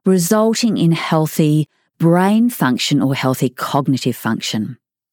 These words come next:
Now, combining physical exercise with brain or cognitive activities,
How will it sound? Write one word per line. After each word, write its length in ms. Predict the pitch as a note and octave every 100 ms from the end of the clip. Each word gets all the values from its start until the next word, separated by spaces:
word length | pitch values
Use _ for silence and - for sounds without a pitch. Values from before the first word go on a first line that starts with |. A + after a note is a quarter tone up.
| _ -
Now, 200 | D4+ D4
combining 760 | - C4+ B3 C4 D4 E4 D#4+
physical 540 | C#4 - F#3+ G3+ G3 E3+
exercise 760 | E3+ - - D#3 D#3+ D3 D3 -
with 240 | D3 -
brain 580 | - D3 D3+ D#3 D#3 D#3+
or 140 | C#3+ C3+
cognitive 580 | - D3 D3 C#3+ D3
activities, 880 | C3 - - D3+ C#3 B2+ G2 - G#3+